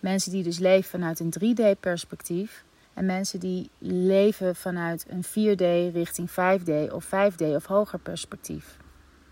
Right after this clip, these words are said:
Uiteindelijk komt die nieuwe wereld er toch wel.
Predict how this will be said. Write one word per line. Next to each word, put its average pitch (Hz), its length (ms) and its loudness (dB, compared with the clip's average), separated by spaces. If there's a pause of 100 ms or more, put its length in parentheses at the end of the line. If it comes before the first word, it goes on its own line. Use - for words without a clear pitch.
(560)
Uiteindelijk 190 1040 0
komt 262 240 4
die 220 120 2
nieuwe 180 320 2
wereld 165 360 -2
er 185 140 -6
toch 269 220 -2
wel. 139 320 -4